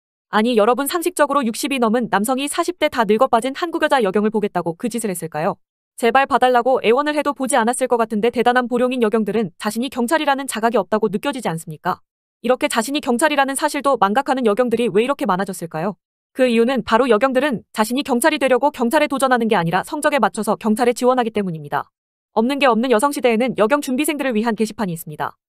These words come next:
우리 한국 여경들은 팔굽혀펴기 일곱 개도 못하는데 경찰을 도전하고 있으며 팔굽혀펴기 총 두 개 할 줄 아는데도 경찰을 도전합니다.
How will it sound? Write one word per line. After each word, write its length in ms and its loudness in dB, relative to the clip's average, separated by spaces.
우리 200 2
한국 340 -2
여경들은 500 2
팔굽혀펴기 640 0
일곱 280 2
개도 180 0
못하는데 420 0
경찰을 400 2
도전하고 380 0
있으며 340 -8
팔굽혀펴기 640 2
총 240 -2
두 140 -4
개 80 4
할 120 4
줄 140 0
아는데도 380 2
경찰을 400 0
도전합니다. 580 -4